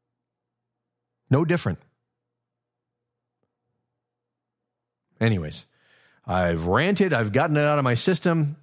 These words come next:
Um, and, uh, you know, I hope you enjoyed it in some way. I hope it was in some way an enjoying podcast. Uh,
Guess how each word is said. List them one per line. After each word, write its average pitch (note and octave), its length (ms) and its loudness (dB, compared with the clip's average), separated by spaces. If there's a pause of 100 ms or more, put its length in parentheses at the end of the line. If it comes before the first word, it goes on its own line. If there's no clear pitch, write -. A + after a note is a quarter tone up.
Um, A2+ 500 0 (2250)
and, A2+ 260 2
uh, G#2+ 220 2
you C3 120 2
know, E3+ 80 2
I C#3+ 60 2
hope D#3+ 160 0
you D#3 160 2
enjoyed D#3 340 2
it D3 120 -2
in C3+ 140 2
some D#3 300 2
way. D#3+ 160 2
I G#2+ 60 0
hope B2+ 180 2
it B2+ 80 2
was A#2+ 160 0
in B2 100 2
some C3 260 0
way B2+ 380 2
an B2 140 2
enjoying A#2+ 400 2
podcast. G#2 840 -2
Uh, F#2+ 500 0